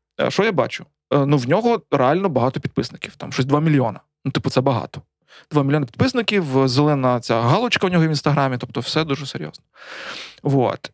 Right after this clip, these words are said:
Е, і я бачу, що він за ці кілька днів: ну, типу, зробив кучу-кучу звернень, кучу-кучу відео. В нього в стрічці є, що він, він російською, там переходив на українську, потім знову російською, про те, що, типу, що він зараз в Києві,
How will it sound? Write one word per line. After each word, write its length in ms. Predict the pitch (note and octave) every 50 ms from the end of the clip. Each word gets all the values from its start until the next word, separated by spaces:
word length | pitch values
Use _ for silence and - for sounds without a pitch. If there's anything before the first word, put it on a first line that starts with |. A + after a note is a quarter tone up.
| -
Е, 220 | C#3+ C3+ C3+ C3 - -
і 200 | - E3+ D#3+ E3+
я 140 | E3 F#3+ G3+
бачу, 440 | F#3 F3 D#3+ B2+ B2 C3 - - F3
що 220 | E3+ - - E3+
він 300 | D3 B2+ C3 C#3 - F#3
за 100 | D#3+ C#3+
ці 180 | C3+ - - F3
кілька 320 | - G3 F3+ F3 - F#3
днів: 380 | E3+ C3+ B2 B2 B2+ C3+ E3+ G#3+ A#3 G#3 F#3
ну, 340 | E3 D#3+ D3+ D#3+ D#3 C3+ B2
типу, 420 | - C3 - - C3 C3 B2+ B2+
зробив 560 | A#2+ A#2+ C3+ C#3+ C3+ A#2+ C#3+ D#3+ G3+ G3 -
кучу-кучу 680 | - - F3 F#3 D#3+ - D#3 C#3 - D#3+ D3 - -
звернень, 760 | C3+ C3 B2+ C3+ C3 C3+ - D3 D3 D#3 E3 E3+ F3 E3+ E3+ D3+ -
кучу-кучу 520 | - D#3+ - - D#3 - D#3 C#3+ - D3
відео. 680 | C#3+ B2+ C#3+ C#3 C3 C#3 C#3+ D3+ E3 F#3+ G#3 G#3+ G#3 - _ -
В 40 | D3
нього 140 | D3+ C#3+ C3 C3
в 20 |
стрічці 420 | - - D3 F3 - - - D3
є, 120 | D3 D#3 D3
що 160 | - - C#3
він, 260 | B2 C#3+ D#3 D#3+ C#3+ - - - - - -
він 180 | F#3 F3 D3+
російською, 540 | C#3+ C#3+ - - A3 B3+ B3 - - F3+ E3
там 140 | - D#3 C#3
переходив 360 | A#2+ C3+ C3 - E3 C3+ C3+
на 100 | B2+ C3
українську, 520 | C3 - - B2+ D#3 A3 A#3+ G3 - E3 C#3
потім 200 | C3 - C3+ A#2+
знову 160 | C#3 C3+ B2
російською, 600 | C3 B2 - F#3+ A3+ - - - D#3 C#3+ C#3 - - - - - _
про 120 | - C#3+
те, 160 | B2+ - D#3+ D3+
що, 140 | - -
типу, 420 | C#3 - D3 C3 - C#3 C3+ C3+ C3
що 160 | - - D3
він 240 | C#3 A#2+ C#3+ E3+ D#3
зараз 300 | A#2+ C3+ C3 A#2+ A2+ -
в 80 | - -
Києві, 600 | - - A3 B3+ B3+ A#3 G#3+ F#3+ G3 G3+ G3+ G#3